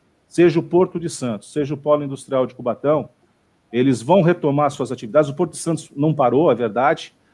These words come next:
O Polo, é, também não para, mas retoma, sim, os seus investimentos. Mas a gente tem que pensar no ser humano, né? E a gente sabe que a-, hoje, pra manter a competitividade,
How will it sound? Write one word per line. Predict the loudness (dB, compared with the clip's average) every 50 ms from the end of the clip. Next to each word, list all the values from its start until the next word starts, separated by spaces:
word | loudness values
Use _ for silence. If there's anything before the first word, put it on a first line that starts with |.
| _ _ _ _ -2
O | -2 -2
Polo, | 0 4 4 6 6 6 6 4 4 4
é, | 4 4 4 2
também | 2 2 0 0 2 2
não | 2 2 0
para, | 0 0 2 2 2 2 2 0
mas | -2 -2 -4 -6 -8 -10 -12 -16 -14
retoma, | -6 -2 -2 -2 -2 _ 4 6 6 6 6 4 2 -2 -4
sim, | -6 -8 -8 -6 -6
os | -6 -4
seus | -4 -4 -4 -4
investimentos. | -6 -6 -6 -6 -8 -8 -8 -6 -4 -4 -6 -6 -10 -20 _ _ _ _ _ _ 0
Mas | 2 4
a | 4
gente | 4 2
tem | -2 -4
que | -4
pensar | -4 -6 -4 -2 -2 -2
no | -2
ser | -2 -2 -2 -2
humano, | -2 -2 -4 -6 -10 _ _ _ _ _ _ _ _ _ _
né? | -4 -2 0 0
E | 0
a |
gente | -2 -2 -4 -4
sabe | 0 2 4 4 4 2 0
que | -2 -2 0
a-, | 0 0 0
hoje, | 2 4 6 6 4 4 0 -4 -10 -12 _ _ _
pra | 0 2 2
manter | 4 2 0 2 2 2 2
a | 2
competitividade, | 2 0 -2 0 0 -2 -4 -6 -8 -6 -4 -2 0 2 4 6 6 4 4 0 -8